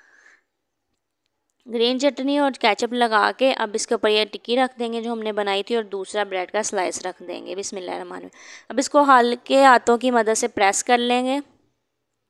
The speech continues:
दूसरा भी मैं इसी तरह रेडी कर लूँगी, सेम इसी तरह केचप और ग्रीन चटनी लगा के हम रेडी कर लेंगे। ये भी हमारा रेडी हो चुका है।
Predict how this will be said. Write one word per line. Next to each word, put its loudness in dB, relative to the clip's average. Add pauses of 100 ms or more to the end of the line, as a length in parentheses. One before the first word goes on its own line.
(440)
दूसरा 0
भी -2
मैं 0
इसी -6
तरह 2
रेडी 4
कर 0
लूँगी, -4 (500)
सेम -2
इसी -6
तरह 0
केचप -2
और -4
ग्रीन -4
चटनी -4
लगा 0
के -10
हम -8
रेडी -6
कर -10
लेंगे। -14 (2500)
ये 2
भी 4
हमारा 6
रेडी 2
हो 0
चुका -4
है। -4